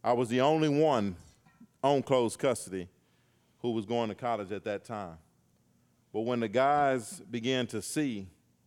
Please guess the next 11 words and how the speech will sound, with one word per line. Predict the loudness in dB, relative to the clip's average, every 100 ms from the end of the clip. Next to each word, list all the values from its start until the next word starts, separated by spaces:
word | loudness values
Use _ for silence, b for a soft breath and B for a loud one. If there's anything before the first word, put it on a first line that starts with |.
| _ _ _ _ -4
that | 0
I | 2
was | 4 2
able | 2 2 2 0 0 -6 _ _ _ _ -16
to | -6
go | 0 2
to | 2
college | 0 0 2 0
from | -2
closed | 0 2 2 0
custody, | -2 -2 -4 -8 -10